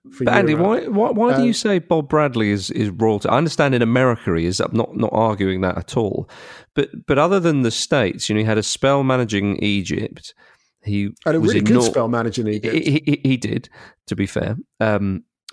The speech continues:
Speaker 2: but still not Europe. And I know that that sounds quite sort of European elitist and so on, but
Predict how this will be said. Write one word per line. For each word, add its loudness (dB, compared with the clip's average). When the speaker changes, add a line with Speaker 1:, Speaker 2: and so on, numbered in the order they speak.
Speaker 2:
but -2
still 0
not 0
Europe. -2
And 0
I 2
know 2
that -2
that -2
sounds 0
quite -2
sort -6
of -8
European -2
elitist -4
and -8
so -4
on, -8
but -6